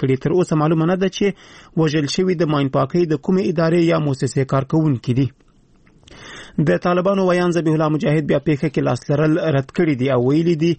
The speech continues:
له څېړنو وروسته ورته په ډاګه شوي چې دا ماین پاکان څلور مخپټو کسانو په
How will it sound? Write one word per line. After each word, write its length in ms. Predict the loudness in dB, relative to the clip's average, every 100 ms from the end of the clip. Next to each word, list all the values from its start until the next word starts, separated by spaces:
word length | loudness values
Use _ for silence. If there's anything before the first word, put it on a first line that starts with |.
| -6 -20 -6
له 120 | -2 0
څېړنو 420 | 0 0 0 0
وروسته 280 | -2 0 -2
ورته 200 | 0 -2
په 120 | 0
ډاګه 200 | 0 0 -2
شوي 200 | 0 0
چې 160 | 0 -2 -4 -20 _ -2
دا 120 | 0
ماین 240 | 2 0 0
پاکان 560 | 0 -2 0 0 0 -4 -2
څلور 340 | 0 2 2 2 -2
مخپټو 360 | -2 -2 -2
کسانو 480 | -2 -2 0 0 0
په 120 | -2